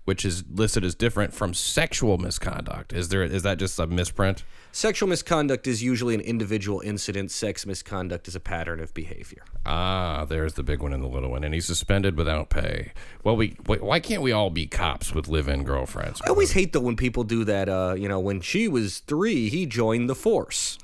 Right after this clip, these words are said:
Speaker 1: Well, what I just said, you
Speaker 2: Yeah.
Speaker 1: hate that? Why?
Speaker 2: No, I do. I always, I, it's 'cause, well, because I realized just now, as you said it, and now is when I'm gonna start to hate it, is, is that when I was, uh, graduating law school, my wife was still in high school.
Speaker 1: Well, that's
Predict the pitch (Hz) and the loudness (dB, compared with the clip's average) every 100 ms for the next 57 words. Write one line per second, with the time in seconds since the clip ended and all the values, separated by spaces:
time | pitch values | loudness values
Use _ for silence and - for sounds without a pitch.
0 | - 101 101 107 98 92 107 - 107 127 | -2 2 4 6 4 4 2 4 4 6
1 | 143 101 110 131 135 113 208 240 240 269 | 4 4 2 0 -2 2 4 4 6 4
2 | 269 262 262 254 247 214 - 254 185 - | 4 4 2 2 0 -2 0 2 2 0
3 | 196 202 170 185 165 175 170 180 160 143 | 2 2 4 2 4 4 4 4 4 2
4 | 123 - - - 147 - 143 165 131 107 | 0 -10 -8 0 0 0 0 2 2 2
5 | 107 98 104 - 151 101 - 98 101 113 | 2 0 -2 0 0 0 -4 -6 -2 0
6 | 113 107 110 107 101 - 104 101 104 147 | 2 0 0 -2 -2 -2 -4 -2 -2 -2
7 | 113 95 92 101 98 107 101 - 107 107 | 0 -2 -4 -6 -4 -2 -4 -4 -2 -2
8 | 120 131 120 107 117 110 101 113 110 110 | -2 0 -2 -2 -2 -2 0 0 0 0
9 | 104 101 113 123 - 104 92 92 95 95 | 0 0 0 -2 -4 -2 0 0 -2 -2
10 | 95 110 101 104 95 - 101 90 90 87 | 0 -2 -2 -4 -6 -2 -2 -2 -4 -4
11 | - - - - - 120 151 147 - | -6 -6 -8 -6 0 2 2 2 -2